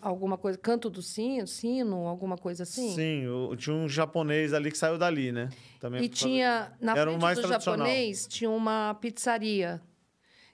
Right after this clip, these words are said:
Speaker 1: que era uma delícia. Jatobá?
Speaker 2: Do lado, ficava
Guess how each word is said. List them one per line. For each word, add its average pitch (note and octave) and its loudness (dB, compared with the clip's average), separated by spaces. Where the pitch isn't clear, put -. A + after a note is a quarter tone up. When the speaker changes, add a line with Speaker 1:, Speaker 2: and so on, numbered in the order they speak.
Speaker 1:
que G#3+ 0
era A#3 4
uma A3 2
delícia. G3+ 0
Jatobá? G3 0
Speaker 2:
Do C#3+ 0
lado, D3 2
ficava D3 -2